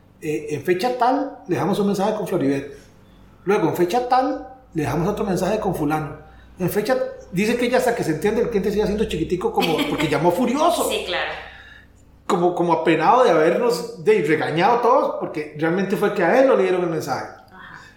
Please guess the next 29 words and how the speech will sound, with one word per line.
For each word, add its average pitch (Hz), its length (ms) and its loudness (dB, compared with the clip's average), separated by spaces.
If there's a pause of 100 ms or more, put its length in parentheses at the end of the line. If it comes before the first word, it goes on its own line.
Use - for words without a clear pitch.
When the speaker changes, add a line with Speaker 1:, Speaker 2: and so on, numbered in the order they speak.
(200)
Speaker 1:
Hasta 156 380 0
en 151 160 -2
eso 202 200 0
ayuda 151 240 2
un 170 60 4
C 175 80 2
R 180 240 4
M. 196 180 2
Y 156 100 2
en 151 120 0
una 185 180 4
situación 214 520 2
de 226 180 6
esas 226 200 0
es 180 120 -4
que 220 100 -6
usted 214 160 2
dice, 165 360 2
"Gracias 175 500 4
a - 20 0
Dios 202 200 2
que 233 100 0
apunto 208 480 0
todo". 214 440 2 (640)
Es 160 160 -4
curarse 180 480 2
en 185 120 -4
salud, 165 580 2
Speaker 2:
Ujú. 202 120 -18